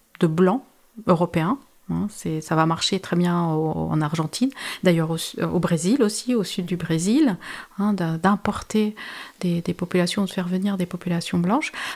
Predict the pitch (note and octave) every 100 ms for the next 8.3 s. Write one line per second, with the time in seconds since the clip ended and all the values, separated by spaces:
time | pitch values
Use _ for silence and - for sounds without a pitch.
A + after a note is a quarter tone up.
0 | - F3+ F3 F3 G3+ - F#3+ F3 E3+ E3+
1 | E3+ - A3 B3 - F#3+ F3 E3+ E3+ E3+
2 | F#3 F3 F#3 F3 F3 - G3+ G3+ F#3+ F3
3 | E3 E3 E3+ E3+ F3+ F#3 F#3+ F#3+ - F3+
4 | F3+ G#3 G3+ G#3 F#3+ E3+ D#3+ D#3+ E3 -
5 | E3+ E3 E3 - F3 E3+ E3 D#3+ G#3 D4+
6 | - - - - - E3 F#3+ B3 E3 E3+
7 | G3 B3 G#3+ E3+ E3 E3 F3 F#3+ G#3 G3+
8 | E3 D#3+ E3